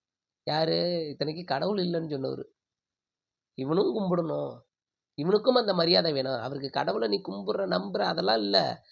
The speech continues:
சக மரியாதை வேண்டும் சமுதாயத்துல. அதைத்தான் அவர் வந்து போராடிட்டு இருந்தாரு.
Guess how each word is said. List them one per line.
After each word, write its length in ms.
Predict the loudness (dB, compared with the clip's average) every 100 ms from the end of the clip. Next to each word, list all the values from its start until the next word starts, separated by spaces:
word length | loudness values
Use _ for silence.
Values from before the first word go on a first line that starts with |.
| -20 -20 _
சக 400 | 2 6 8 8
மரியாதை 480 | 10 8 6 4 4
வேண்டும் 380 | 2 -2 -8 -18 _ -12 -4
சமுதாயத்துல. 540 | -2 0 -2 -4 -10 -16 _ _ _ -16 -16 _
அதைத்தான் 600 | -4 -2 0 -2 -4 -2
அவர் 160 | 0 2
வந்து 600 | 0 0 0 0 -4 -8 -16 -20 _ _ _ _ -2
போராடிட்டு 440 | 2 2 0 -6
இருந்தாரு. 300 | -12 -12 -16